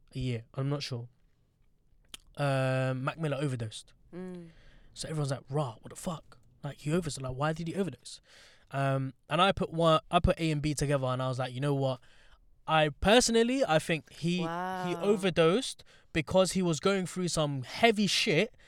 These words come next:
Speaker 1: with a girl that he fell in love with completely. Like, he gave this girl everything, and he was always spending time with her. He, he dedicated a whole album to her.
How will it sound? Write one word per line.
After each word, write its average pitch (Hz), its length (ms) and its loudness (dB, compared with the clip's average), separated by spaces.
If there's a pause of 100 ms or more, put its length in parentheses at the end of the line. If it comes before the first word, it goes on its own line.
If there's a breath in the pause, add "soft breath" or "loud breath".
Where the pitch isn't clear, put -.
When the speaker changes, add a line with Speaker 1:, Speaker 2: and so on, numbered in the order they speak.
(160 soft breath)
Speaker 1:
with 139 180 0
a 135 60 -2
girl 190 260 4
that 143 180 2
he 147 200 -2
fell 220 480 -2
in 170 220 2
love 175 240 4
with 139 180 -6
completely. 143 760 -4 (220 loud breath)
Like, 127 140 -4
he 151 120 -2
gave 208 240 2
this 160 140 -4
girl - 240 -4 (200)
everything, 139 540 -2
and 120 140 -6
he 131 140 -4
was 131 180 -8 (100)
always 190 280 0
spending 160 280 -2
time 151 220 -2
with 139 100 -6
her. 147 180 0 (400 loud breath)
He, 127 300 -6
he 139 200 -4
dedicated 170 440 0
a 127 60 2
whole - 140 0
album 147 340 2
to 120 120 -6
her. 123 200 -4